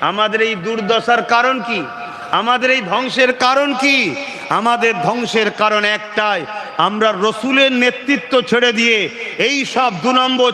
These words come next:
চোর, চিটিংবাজ, জালিম, মাতাল, গেঁজাখোর,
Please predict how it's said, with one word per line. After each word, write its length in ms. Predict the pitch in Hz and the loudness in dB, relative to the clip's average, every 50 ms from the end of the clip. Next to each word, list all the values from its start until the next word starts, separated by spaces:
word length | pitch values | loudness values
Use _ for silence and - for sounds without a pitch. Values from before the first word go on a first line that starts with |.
| 247 254 | 0 -2
চোর, 320 | - 277 269 277 277 269 269 - | 0 2 4 4 4 2 2 0
চিটিংবাজ, 560 | 262 262 226 269 277 269 262 269 269 262 220 185 180 | 0 0 2 2 2 2 2 2 2 0 0 0 0
জালিম, 460 | 247 240 254 262 269 269 277 269 247 226 | 2 2 2 2 2 2 2 2 0 0
মাতাল, 520 | 220 233 254 269 262 277 277 269 254 233 | 2 4 4 4 4 2 2 2 2 0
গেঁজাখোর, 680 | 202 185 220 262 269 285 285 269 - - 269 262 240 | 0 0 0 0 0 0 -2 -2 0 0 2 2 2